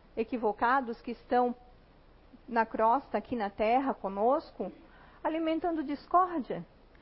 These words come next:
Às vezes, aquele minuto de raiva, se eu tiver uma afinidade com algum irmão, eu posso estar transformando ele, muitas vezes,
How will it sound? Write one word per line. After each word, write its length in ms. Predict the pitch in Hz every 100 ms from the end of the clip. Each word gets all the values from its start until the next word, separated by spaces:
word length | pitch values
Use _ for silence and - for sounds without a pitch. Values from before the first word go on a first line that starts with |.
| - -
Às 140 | 233
vezes, 260 | 285 370 359
aquele 300 | 349 359 339
minuto 540 | 277 262 349 494 349
de 120 | 247
raiva, 800 | 208 202 233 381 370 277 190 160 - - - - - - - - - - - - - - - - -
se 160 | 320
eu 140 | 330 349
tiver 320 | - 285 294
uma 120 | 285
afinidade 960 | 285 294 247 190 233 277 269 214 190 160 - - - -
com 180 | 233
algum 300 | 220 220 302
irmão, 640 | 302 247 233 240 302 302 208 - - - - - - - - - - - - - - - - - -
eu 120 | - 277
posso 280 | 294 302 294
estar 200 | 294 285
transformando 800 | 262 262 - 262 254 294 247 214
ele, 320 | 247 294 247
muitas 420 | 220 262 226 220
vezes, 420 | 226 254 294 220